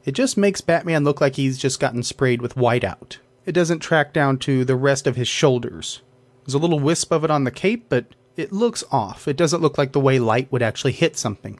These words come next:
Normally I wouldn't nitpick about something like that, but this shot is so staggeringly noticeable that I couldn't not mention it.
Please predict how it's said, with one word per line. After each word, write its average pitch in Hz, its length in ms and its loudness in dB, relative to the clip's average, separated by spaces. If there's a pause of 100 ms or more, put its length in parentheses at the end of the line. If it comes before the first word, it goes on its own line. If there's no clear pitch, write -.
(340)
Normally 269 280 2
I 196 40 0
wouldn't 139 360 2
nitpick 160 300 -2
about 165 220 0
something 165 240 -4
like 156 160 -4
that, 170 240 -2
but 139 180 -4
this - 300 0
shot 170 480 0
is 127 120 -2
so 156 220 0
staggeringly 180 760 0
noticeable 123 680 0
that 110 140 -2
I 107 100 -2
couldn't 202 560 -4
not 135 520 2
mention 107 340 -6
it. - 300 -16